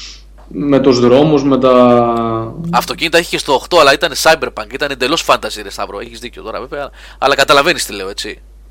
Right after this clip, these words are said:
Speaker 2: Ήτανε
Speaker 1: Mm.
Speaker 2: cyberpunk, ε, fantasy, δεν ξέρω και εγώ πώς να το πω αυτό το οκτώ. Αυτό στο demo από ό,τι είδα, δείχνει σαν να υπάρχει μαγεία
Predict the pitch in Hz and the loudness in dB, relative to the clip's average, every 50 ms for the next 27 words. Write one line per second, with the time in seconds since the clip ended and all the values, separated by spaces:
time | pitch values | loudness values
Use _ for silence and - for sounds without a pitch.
0 | - - - - 147 175 160 151 151 147 143 139 139 139 - - - - - - | -20 -20 -20 -12 -10 -8 -8 -6 -4 -4 -4 -4 -6 -8 -10 -14 -20 -18 -10 -6
1 | 120 113 110 - 143 139 147 143 139 143 127 - - 147 147 147 139 - - - | -4 -4 0 2 4 4 2 2 -2 -6 -6 -2 0 0 0 -2 -4 -14 -20 -20
2 | - - - - 117 117 120 117 117 117 113 107 104 95 - - - 127 139 139 | -20 -20 -18 -14 -10 -8 -8 -6 -6 -6 -8 -10 -10 -12 -10 -4 -2 -2 -2 0
3 | 147 143 123 123 131 131 131 127 123 123 123 120 113 110 - - - - - - | -2 -4 -4 -4 -6 -8 -8 -8 -10 -10 -12 -14 -18 -20 -20 -20 -20 -20 -20 -20
4 | 113 117 110 127 123 135 123 127 127 131 127 120 113 - 104 - - 90 82 - | -20 -20 -18 -16 -16 -12 -10 -10 -10 -10 -12 -14 -14 -16 -16 -14 -12 -12 -12 -12
5 | - - 98 - 87 76 - - - 101 87 - - - - - - - - - | -14 -18 -18 -18 -20 -20 -20 -20 -20 -20 -20 -20 -20 -20 -20 -20 -20 -20 -20 -20
6 | - - - - - - - 123 - - - 202 466 480 - - - - - - | -20 -20 -20 -8 -2 0 0 0 0 0 2 4 6 6 6 4 0 -8 -20 -20
7 | - - - - - - - - 139 123 110 - 208 233 220 165 123 - 117 - | -20 -20 -20 -16 -10 -8 -8 -6 -6 -4 -2 0 0 0 2 0 -2 -2 -6 -10
8 | - 101 98 95 82 92 110 123 - - 131 127 175 214 - 240 240 220 - - | -10 -12 -14 -14 -12 -10 -10 -10 -10 -12 -12 -10 -10 -10 -10 -10 -10 -6 -4 -2
9 | 226 226 226 220 185 185 175 - - 143 135 - - 180 196 202 185 - - - | -2 0 0 0 0 0 -2 -4 -6 -14 -14 -4 2 2 2 2 2 -2 -10 -14
10 | 107 90 - - - - - - - - - - - - - - 113 117 120 117 | -14 -16 -20 -20 -20 -20 -20 -20 -20 -20 -20 -20 -20 -20 -20 -20 -12 -4 -2 0
11 | 117 117 110 - 127 151 196 196 170 131 113 107 | 0 0 -2 -6 -10 -8 -4 -2 -2 -2 -2 -4